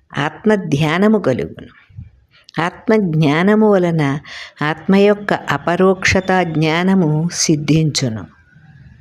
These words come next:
ఆత్మాపరోక్ష జ్ఞానము సిద్ధించుటచే పరాభక్తి కలుగును. కావున భక్తి యోగమును అభ్యాసము చేయలేనివాడు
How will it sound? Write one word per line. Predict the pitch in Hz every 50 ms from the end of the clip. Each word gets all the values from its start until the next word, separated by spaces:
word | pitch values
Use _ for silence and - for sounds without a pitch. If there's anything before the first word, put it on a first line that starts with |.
| _ _ _ - - - - - -
ఆత్మాపరోక్ష | 123 127 123 - - 135 139 135 143 143 - - 139 143 147 156 156 160 - - 185
జ్ఞానము | 165 135 123 127 143 143 147 165 190 214 233 226 208 165 - -
సిద్ధించుటచే | - - - 147 151 165 208 226 226 208 - 180 160 - 131 123 127 - - 151 151 156 123 131 135 131 - _ _ _ _ _ _ -
పరాభక్తి | - 147 - 151 165 190 196 185 - 165 143 - - - 151
కలుగును. | 147 - 180 160 143 113 120 120 101 104 101 117 143 135 117 120 117 - _ _ _ _ _ _ _ _ _ - _ _ _ _ _ _ _ _ _ _ _ _ - _ _ _ _ - _ _ - -
కావున | 131 127 123 117 120 123 143 180 233 254 214 151 151 - - - - - _ -
భక్తి | 143 135 135 - - 240
యోగమును | 247 247 240 226 202 170 165 156 151 139 127 131 131 - - -
అభ్యాసము | 135 120 131 135 - 160 180 208 202 - 220 208 180
చేయలేనివాడు | 143 - - - 117 123 135 156 180 202 202 190 185 170 147 139 139 139 135 123 120 131 135